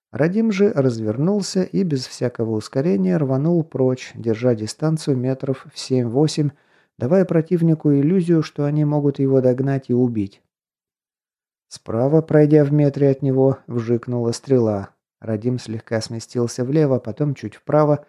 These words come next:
сбивая прицел остальным арбалетчикам. И ведь угадал, еще две стрелы просвистели мимо. Последняя попала, ударив под лопатку, слегка толкнув вперед.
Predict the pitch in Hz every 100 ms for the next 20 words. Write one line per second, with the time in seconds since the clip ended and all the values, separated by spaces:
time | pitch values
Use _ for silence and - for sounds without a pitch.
0 | _ _ _ 123 120 127 131 139 135 123
1 | - 135 135 127 117 - 110 113 113 110
2 | 110 107 104 - - - - _ _ _
3 | _ _ - 113 123 147 151 156 170 131
4 | - _ 113 113 - 135 135 139 - 143
5 | 131 143 135 123 - 123 - 135 123 127
6 | 139 110 98 _ _ _ _ _ _ _
7 | 110 - 185 202 202 185 160 170 175 165
8 | 151 160 156 - 147 143 131 135 139 -
9 | 135 - 117 - 139 139 131 - 127 117
10 | _ 117 123 120